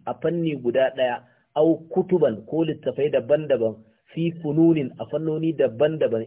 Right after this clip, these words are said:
in kana yahtamilu zalika, idan za ka iya haka, ala tariqatin wahida, a bisa salo guda ɗaya, yartadiha lahu shekuhu, wanda malamin ka ya yadda ka bi wannan salon.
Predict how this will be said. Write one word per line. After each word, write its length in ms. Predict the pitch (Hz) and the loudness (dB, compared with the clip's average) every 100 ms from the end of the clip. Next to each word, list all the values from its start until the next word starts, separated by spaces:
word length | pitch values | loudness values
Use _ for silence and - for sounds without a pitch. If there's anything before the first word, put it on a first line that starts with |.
| - | -8
in 220 | 156 151 | -10 -6
kana 300 | 160 156 151 | -2 -2 0
yahtamilu 800 | 127 139 - - 160 151 143 120 | -2 -4 -6 -6 -2 -2 -2 0
zalika, 440 | 123 127 131 - - _ _ _ - | 2 0 -2 -8 -10 _ _ _ -10
idan 240 | 131 151 | -8 -2
za 140 | 151 147 | 0 0
ka 80 | 151 | -4
iya 220 | 147 123 | -4 -2
haka, 340 | 147 160 147 | -2 -2 -4
ala 240 | 101 131 139 | -2 -2 -2
tariqatin 560 | 135 131 147 151 147 | -4 -8 -8 -10 -8
wahida, 800 | 131 127 147 156 - 135 151 160 - _ _ - | -4 0 2 2 -2 -2 0 0 -8 _ _ -10
a 80 | 113 | -6
bisa 340 | 123 123 120 - | -4 -2 -4 -2
salo 300 | 156 160 165 | -2 2 2
guda 400 | 147 131 139 143 - | 0 0 0 0 0
ɗaya, 340 | 160 156 156 | 2 2 0
yartadiha 960 | 139 147 156 156 127 127 156 147 151 151 | 0 0 0 -2 -6 -4 -4 -2 0 0
lahu 320 | 131 123 127 | 0 -4 -12
shekuhu, 560 | - 139 139 110 95 90 _ _ 120 | -8 -6 -6 -8 -14 -16 _ _ -6
wanda 220 | 143 139 | 0 0
malamin 400 | 139 139 131 135 | 2 0 0 -2
ka 80 | 127 | -2
ya 160 | 131 113 | 0 0
yadda 160 | 135 | -4
ka 100 | 135 | -2
bi 60 | 117 | 0
wannan 320 | 127 98 98 98 | 0 0 -8 -8
salon. 200 | 95 | -10